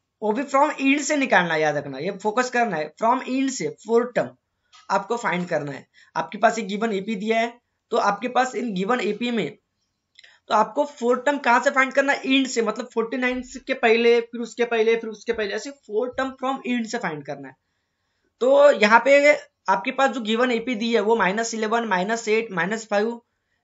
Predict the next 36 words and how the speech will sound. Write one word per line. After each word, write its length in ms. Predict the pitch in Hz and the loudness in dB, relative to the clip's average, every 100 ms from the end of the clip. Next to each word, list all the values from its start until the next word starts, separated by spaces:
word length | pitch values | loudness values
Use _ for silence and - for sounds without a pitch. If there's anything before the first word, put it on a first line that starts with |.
| - | -8
इस 160 | 208 | -6
तरह 160 | 226 240 | -2 -4
से 180 | 233 240 | 0 -2
गिवन 260 | 180 196 196 | -2 -4 -4
एपी 200 | - 175 | -4 -8
दी 200 | 147 127 | -8 -10
है, 80 | - - | -12 -14
ठीक 140 | - 214 | -12 -8
है। 80 | 220 - _ - _ - | -8 -8 _ -20 _ -6
तो 60 | |
माइनस 340 | 202 202 240 247 | 0 0 0 -4
इलेवन 240 | 247 240 | -2 -2
में 140 | 240 247 | -4 -2
प्लस 180 | 214 214 | -4 -4
थ्री 120 | 220 | -2
ऐड 200 | 233 226 | 0 0
करोगे 240 | 233 233 226 | 2 0 0
तो 100 | 226 | -4
माइनस 340 | 208 220 226 | -4 -4 -2
एट, 180 | 226 220 | -4 -2
माइनस 280 | 196 220 226 | -6 -6 -6
एट 100 | 226 | -8
में 100 | 220 | -10
प्लस 160 | 214 | -10
थ्री 200 | 214 220 | -10 -4
ऐड 160 | 226 226 | -2 0
करोगे 260 | 226 226 226 | 0 -2 -2
तो 100 | 226 | -6
माइनस 320 | 170 180 196 | -4 -6 -6
फ़ाइव, 200 | 190 156 _ - - | -6 -6 _ -20 -10
मतलब 220 | 190 226 | -2 -2
कॉमन 320 | 226 190 220 214 | 0 -2 -2 -4
डिफरेंस 340 | 185 220 226 | -6 -8 -8
प्लस 280 | - 139 - | -8 -8 -10
थ्री 180 | 143 131 | -14 -14
है। 100 | 143 | -14